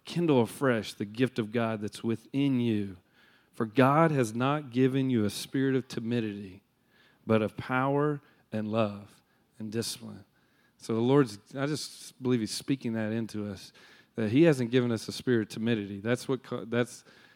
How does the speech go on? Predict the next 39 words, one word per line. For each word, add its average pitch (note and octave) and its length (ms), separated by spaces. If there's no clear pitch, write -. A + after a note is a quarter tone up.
the, A2+ 80
the G#2+ 580
not C#3 300
going, A#2+ 400
not C3+ 240
growing A2+ 380
glory G#2+ 260
to G#2+ 60
glory, G#2+ 300
not, B2+ 220
not A#2+ 340
going A2+ 260
faith A2 260
to G#2+ 80
faith, G#2+ 460
grace A2+ 320
to - 80
grace. G#2+ 360
That's A#2+ 240
the A#2+ 140
timidity A2 680
that A2 260
the A2+ 100
enemy G#2+ 300
wants G#2+ 320
to. G#2 80
And C#3 80
I - 20
feel C3 180
like A2 200
in G#2+ 40
some C3+ 240
ways, A2 360
this C3 240
past B2+ 480
year, A2+ 360
maybe A#2 280
past A2+ 340
several, G#2+ 380